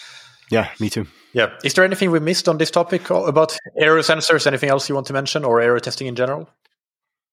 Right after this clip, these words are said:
Speaker 1: Um, <sighs> and aero testing in general. I think, uh, no, I think, Michael, we covered it pretty well. Um, the, the other option, of course, is, uh, especially in Europe, but increasingly in North America as well,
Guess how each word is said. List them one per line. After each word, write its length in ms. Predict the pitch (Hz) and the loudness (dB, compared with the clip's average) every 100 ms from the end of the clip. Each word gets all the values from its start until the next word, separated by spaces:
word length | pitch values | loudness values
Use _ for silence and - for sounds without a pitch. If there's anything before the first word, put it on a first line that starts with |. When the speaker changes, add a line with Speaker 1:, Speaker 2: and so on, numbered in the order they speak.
| _ _ _ _ _ _ _ _ - - - _ _ - | _ _ _ _ _ _ _ _ -20 -20 -20 _ _ 2
Speaker 1:
Um, 480 | 135 139 135 135 135 - | 6 6 6 2 -2 -6
<sighs> 80 | |
and 480 | 110 101 87 - 82 | -10 -10 -10 -12 -12
aero 160 | 107 107 | -8 -8
testing 320 | - 101 104 | -6 -8 -8
in 80 | 92 | -8
general. 320 | 104 104 101 - | -4 -2 0 0
I 80 | |
think, 300 | 139 196 196 | 0 0 2
uh, 120 | 190 170 | 2 4
no, 140 | 214 | 4
I 100 | 190 | 4
think, 180 | 208 208 | 0 0
Michael, 220 | 208 196 | 0 2
we 100 | 180 | 0
covered 280 | - 160 165 | 0 0 -2
it 80 | - | 0
pretty 160 | 156 | 0
well. 340 | 123 110 156 - | 4 4 4 2
Um, 560 | 127 120 117 117 113 - | 2 4 4 2 0 -8
the, 480 | 131 117 123 123 120 - - - - | -6 -2 0 0 -2 -6 -20 -10 2
the 100 | 147 | 4
other 200 | 180 185 | 6 4
option, 280 | 160 - | 4 2
of 100 | 131 | -2
course, 300 | - 127 117 | 0 0 0
is, 360 | - 127 107 - | -2 -2 -2 -2
uh, 340 | 110 110 107 - | 0 2 0 0
especially 580 | 123 - 165 - 180 165 | 0 0 0 2 4 6
in 80 | |
Europe, 380 | 131 117 117 113 - | 6 6 6 2 -4
but 200 | 117 113 | 0 0
increasingly 560 | 113 - 135 131 127 | 2 2 0 2 4
in 80 | 117 | 4
North 220 | 110 104 | 4 2
America 320 | 104 101 98 98 | 2 2 2 0
as 100 | 95 | 2
well, 320 | 98 101 | 4 4